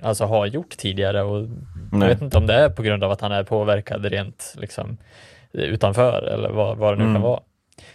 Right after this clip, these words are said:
Speaker 1: Men, eh, ja, och det där säger väl också, talar väl sitt tydliga språk, att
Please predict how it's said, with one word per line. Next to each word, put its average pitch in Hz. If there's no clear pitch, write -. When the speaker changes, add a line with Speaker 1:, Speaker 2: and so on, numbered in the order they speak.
Speaker 1:
Men, 101
eh, 104
ja, 113
och 117
det 113
där 120
säger 127
väl 117
också, 117
talar 127
väl 110
sitt -
tydliga 120
språk, 113
att -